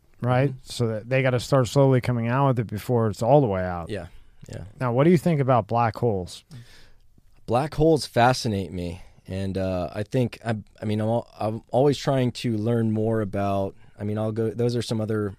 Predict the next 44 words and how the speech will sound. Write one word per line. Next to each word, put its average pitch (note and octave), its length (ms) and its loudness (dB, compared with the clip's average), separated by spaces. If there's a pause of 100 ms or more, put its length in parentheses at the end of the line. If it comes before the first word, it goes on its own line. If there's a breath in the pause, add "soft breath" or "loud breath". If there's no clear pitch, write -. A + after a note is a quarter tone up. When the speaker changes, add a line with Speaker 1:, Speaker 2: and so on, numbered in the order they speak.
(140)
Speaker 2:
kind G#2 160 -6
of F#2+ 100 -6
rabbit G2+ 260 -4
holes G#2 200 -6
I G2+ 80 -4
go G2 160 -4
down G2 280 -6
into, G2 260 -8
like F#2 200 -8
thermodynamics A2+ 1300 -4
and, F#2 360 -10
um, F2 500 -12 (1300 soft breath)
just, - 420 -8 (920 loud breath)
it, C#3 220 0
I, C3 140 0
the C3 220 -2
way D3 140 2
I D3+ 40 2
look C3 180 0
at C#3+ 120 2
it C3+ 100 2
is G#2 220 -4 (1080)
there's A#2+ 340 -2
an A2+ 160 -4
infinite C#3+ 480 -2
amount A#2 320 -2
of G2+ 80 -6
stuff, - 420 -4
no A2 60 -6
matter G#2+ 200 -4
what G#2+ 200 -6
you A2 60 -10
focus G#2 340 -6
on. A#2 180 -4
It's - 200 -12
like F#2+ 320 -6
you G#2+ 120 -6
can A#2 120 -4
go G#2 220 -4
infinitely A#2+ 540 -6
small A#2 600 -4
and G2 100 -6
get G2 140 -8
into F#2 500 -8